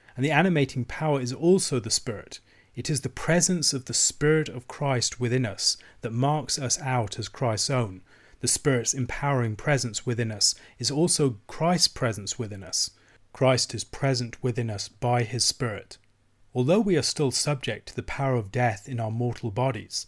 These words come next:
if Christ is within us, his Spirit is life because of God's saving justice, which is setting a broken world to rights. This Spirit is the very Spirit that raised Jesus himself from the dead, and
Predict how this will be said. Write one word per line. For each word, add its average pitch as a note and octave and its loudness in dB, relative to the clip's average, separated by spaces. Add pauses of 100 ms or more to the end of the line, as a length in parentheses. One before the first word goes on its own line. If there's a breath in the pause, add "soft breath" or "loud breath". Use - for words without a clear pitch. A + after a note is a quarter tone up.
(300)
if D#3 -2
Christ F3 0
is C3 -4
within A2 -4
us, - -4 (240)
his D#3+ 2
Spirit A#2 0
is C3 -6
life B2+ -2
because A#2+ -8
of G2+ -12
God's B2 -2
saving C3 2
justice, A2+ -2 (360 soft breath)
which B2+ -2
is B2+ 6
setting C3+ 4
a A2+ -4
broken B2+ 0
world A2 0
to - -10
rights. A2+ -2 (500 soft breath)
This C3+ 6
Spirit C3 2
is A#2 -6
the B2 -6
very B2 0
Spirit B2 -2
that A2+ -10
raised A#2+ -2
Jesus D3 -2
himself C3 0
from A2+ -8
the A2+ -6
dead, A2+ -2 (400 soft breath)
and A#2+ -2